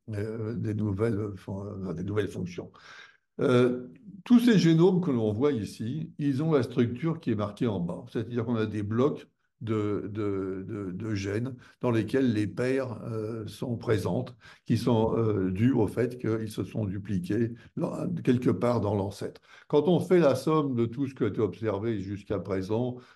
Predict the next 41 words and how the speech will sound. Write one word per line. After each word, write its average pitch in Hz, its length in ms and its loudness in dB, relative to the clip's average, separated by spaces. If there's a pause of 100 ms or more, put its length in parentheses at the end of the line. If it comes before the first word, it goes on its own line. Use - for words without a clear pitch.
(120)
chez 190 200 -2
les 127 120 2
plantes 123 640 2
ou 113 220 -4
chez 110 200 -2
les 104 140 0
vertébrés, 101 800 -4 (240)
on 123 140 -2
trouve 147 240 0
que 127 100 -2
ces 120 160 -2
duplications 120 880 -2
ou 120 140 -2
même 120 260 -2
triplications 123 880 -4
chez 107 160 -4
les 95 140 0
plantes, 113 380 -6 (400)
euh, 113 200 2
sont 131 240 -2
assez 120 220 2
nombreuses. 110 560 0
Il 104 60 -4
y 101 40 2
a 98 40 0
une, 98 280 -4
il - 200 -6
y 113 40 -2
a 104 60 0
une 104 140 -2
duplication 113 720 -2
à - 20 0
l'origine 98 420 -2
des 92 120 -2
vertébrés. 101 720 -4 (260)
Il 110 80 0
y - 20 2
a 110 40 2
eu 110 80 0
deux 131 260 6
duplications 127 1040 0